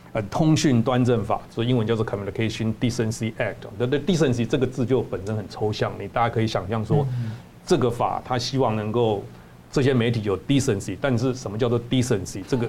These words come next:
Speaker 1: 这个一直就是一个没有办法去定的问题。那其中最严重的一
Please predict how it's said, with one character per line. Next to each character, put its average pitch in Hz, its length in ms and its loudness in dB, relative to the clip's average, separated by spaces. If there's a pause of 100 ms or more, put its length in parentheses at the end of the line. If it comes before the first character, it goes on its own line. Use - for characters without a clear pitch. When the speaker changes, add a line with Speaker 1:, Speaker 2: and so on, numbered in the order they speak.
Speaker 1:
这 170 120 2
个 139 180 2
一 208 100 6
直 110 200 -2
就 120 180 0
是 117 140 -2
一 110 100 2
个 101 180 2 (280)
没 131 100 2
有 127 60 4
办 120 200 0
法 92 140 -2
去 104 340 -2 (460)
定 117 220 2
的 95 120 0
问 101 220 -2
题。 - 100 -12 (300)
那 240 180 0 (160)
其 185 160 0
中 208 160 6
最 202 300 4
严 127 260 4
重 143 200 4
的 117 80 4
一 131 100 0